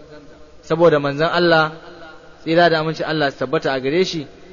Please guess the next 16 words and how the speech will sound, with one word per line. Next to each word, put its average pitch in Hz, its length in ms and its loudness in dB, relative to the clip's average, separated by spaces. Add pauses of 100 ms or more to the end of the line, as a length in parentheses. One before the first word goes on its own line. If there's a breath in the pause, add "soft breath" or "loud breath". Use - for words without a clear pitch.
(380)
ya 165 260 6
yabi 147 100 2
wannan 143 340 0
ruwa, 147 240 4
yana 143 200 0
cewa, 110 400 -4 (560)
"Haƙiƙa 160 440 -2
shi 170 200 -4
mai 156 160 -2
albarka 120 480 -6
ne, 95 80 -16 (420)
kuma 160 280 2
waraka 147 420 2
ne 143 240 -4 (220)
daga 104 180 -8
cuta." 98 380 -14